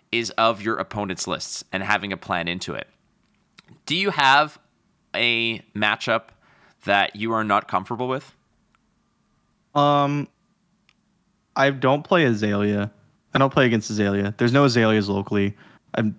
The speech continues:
Speaker 2: I've only played the matchup once. So, like, if I went into that matchup, I'm not super comfortable. I could kinda figure it out. But, like,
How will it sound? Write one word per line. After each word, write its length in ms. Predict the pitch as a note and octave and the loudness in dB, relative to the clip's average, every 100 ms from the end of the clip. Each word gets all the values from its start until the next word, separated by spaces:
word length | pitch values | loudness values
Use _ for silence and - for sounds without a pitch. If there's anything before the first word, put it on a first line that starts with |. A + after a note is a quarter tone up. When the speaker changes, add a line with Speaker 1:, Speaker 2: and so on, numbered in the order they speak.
| - | 0
Speaker 2:
I've 120 | B2+ | 2
only 140 | C3 | 4
played 160 | B2+ B2 | 2 2
the 60 | A2 | 2
matchup 320 | G#2+ A2+ - | 2 -2 -4
once. 400 | G#2 G2+ - - | -2 -2 -4 -2
So, 160 | - A#2 | 2 2
like, 220 | A2 - | 2 0
if 100 | B2+ | 2
I 60 | B2 | 4
went 160 | A2+ | 4
into 160 | C3+ D#3 | 2 2
that 100 | D3+ | 2
matchup, 300 | D3 D3 D3 - | 2 0 -2 -2
I'm 120 | A#2 | 0
not 180 | G#2 - | 0 -2
super 220 | G#2+ G#2+ | -6 -4
comfortable. 500 | G2+ G2+ G#2+ A#2 B2 - - | -4 -4 -4 -6 -6 -12 -8
I 60 | F3+ | -6
could 140 | B2+ | -4
kinda 200 | - G2+ | -2 -4
figure 280 | G2+ G#2+ G#2 | -2 -2 0
it 60 | G2 | 0
out. 280 | G2 G2 - - _ _ | 0 -2 -6 -20 _ _
But, 120 | G#2 | -2
like, 260 | G#2 G#2+ | 0 0